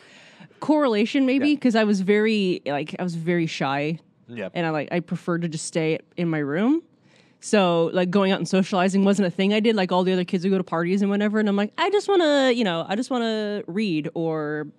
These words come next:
Speaker 2: I wanna play video games. Like,
Speaker 1: Yeah.
Speaker 2: I don't really wanna go out." And I happened to meet my boyfriend through the internet, so I didn't even have to leave my house.
Speaker 1: Oh, there you go.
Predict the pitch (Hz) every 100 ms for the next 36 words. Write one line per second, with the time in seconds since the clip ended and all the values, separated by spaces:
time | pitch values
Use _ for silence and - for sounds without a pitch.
0 | - 190 185 202 202 190 151 131 147 -
1 | - 139 170 185 185 180 170 165 170 156
2 | 147 151 131 - - _ _ _ _ -
3 | 202 214 254 254 220 220 277 214 180 165
4 | 170 160 165 160 151 151 - - 175 180
5 | 175 165 160 160 214 254 165 151 - 202
6 | 240 370 415 359 403 415 392 427 440 226
7 | - - - 226 156 185 214 240 185